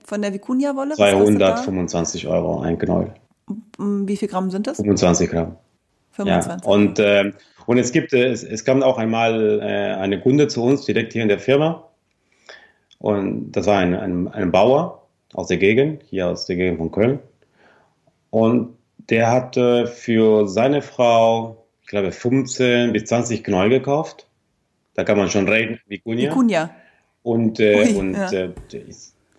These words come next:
Speaker 2: ich habe auch extra nochmal gefragt, "Aber wissen Sie, wie viel das kostet?" "Ja, ja, ich weiß, ich weiß. Ich möchte zwanzig oder fünfzehn", weiß ich nicht mehr, wie viele, wie viele Knäuel waren. Ja, okay. Ähm, dann sagt, "Ja, dann wirst du die Frau freuen." Sagte,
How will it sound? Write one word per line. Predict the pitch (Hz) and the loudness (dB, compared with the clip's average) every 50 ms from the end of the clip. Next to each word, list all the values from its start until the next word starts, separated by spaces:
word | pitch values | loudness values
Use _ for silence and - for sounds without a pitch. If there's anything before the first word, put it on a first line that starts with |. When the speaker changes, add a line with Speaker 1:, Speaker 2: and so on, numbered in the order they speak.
| _ _ _ _ _ _ _ | _ _ _ _ _ _ _
Speaker 2:
ich | - - 87 | -16 -12 -8
habe | 95 101 | -4 -4
auch | 90 104 | -2 -2
extra | 110 - - - - 98 90 | -2 -2 -4 -2 -2 0 0
nochmal | 95 98 95 | 2 0 0
gefragt, | 85 87 - - 113 107 95 - 101 | 0 -2 -2 0 2 2 2 0 -2
"Aber | 87 92 90 82 | -2 -2 -2 0
wissen | 92 104 104 - 98 | 0 -2 -2 -2 -4
Sie, | 90 85 95 92 92 92 90 87 85 82 73 | -4 -2 -2 0 2 2 2 2 2 0 -2
wie | 82 82 | -4 -4
viel | - - 90 | 0 0 0
das | 80 - - - | 2 0 -2 -4
kostet?" | - 82 80 - - 139 139 139 - - _ _ _ _ _ _ _ _ _ _ _ _ _ _ _ _ _ - | -6 -6 -4 2 2 2 2 2 -2 -14 _ _ _ _ _ _ _ _ _ _ _ _ _ _ _ _ _ 0
"Ja, | 156 170 | 2 4
ja, | 190 196 165 | 4 4 4
ich | 113 107 | 2 2
weiß, | 123 147 123 - - 123 | 2 2 2 0 -2 -2
ich | |
weiß. | 113 120 98 90 85 - - - - - - - - | 0 0 0 2 0 0 0 0 0 -2 -4 -6 -6
Ich | 95 | -4
möchte | 92 95 92 - 113 | -4 -4 -2 -4 -2
zwanzig | 110 - 117 117 110 123 123 117 - | 0 2 2 2 2 0 -4 -4 -4
oder | 80 80 85 - | -6 -6 -4 0
fünfzehn", | - 107 110 107 104 90 | 2 2 4 4 4 2
weiß | 87 90 87 | 2 2 0
ich | 85 | 0
nicht | 92 87 | -2 -2
mehr, | 85 87 | 0 0
wie | 85 - | -2 -2
viele, | - 85 85 85 85 | -2 -2 -4 -4 -4
wie | 87 87 82 | -10 -10 -8
viele | 90 87 | -8 -6
Knäuel | - 92 92 92 90 87 | -2 0 0 0 2 2
waren. | 87 87 87 87 - _ _ _ _ _ _ _ _ _ | 0 0 0 -4 -8 _ _ _ _ _ _ _ _ _
Ja, | - 92 - - | -2 -2 -2 -2
okay. | 87 82 - - 101 104 113 131 143 - - _ _ _ _ _ _ _ _ _ _ _ _ _ _ _ | -4 -6 -2 0 2 4 4 2 0 -2 -8 _ _ _ _ _ _ _ _ _ _ _ _ _ _ _
Ähm, | - - 92 92 90 90 87 87 87 90 90 - - 82 82 - - - - - - - _ - | -4 -2 0 2 2 2 4 4 2 2 0 -2 -6 -6 -6 -8 -8 -10 -12 -12 -16 -18 _ -8
dann | - 82 | -8 -6
sagt, | 78 82 82 | -4 -2 0
"Ja, | 95 92 87 | 2 2 2
dann | 87 85 82 | 2 2 2
wirst | 87 95 95 117 | 0 0 2 2
du | 120 | 2
die | 120 113 113 107 | 4 4 2 0
Frau | - - 117 113 110 107 107 | 0 0 2 4 4 4 2
freuen." | 104 - - - 113 101 90 85 82 82 82 - | 0 -4 -4 0 0 2 2 0 -2 -6 -14 -16
Sagte, | - - 95 95 92 - 95 92 | -12 -10 -10 -8 -6 -6 -6 -6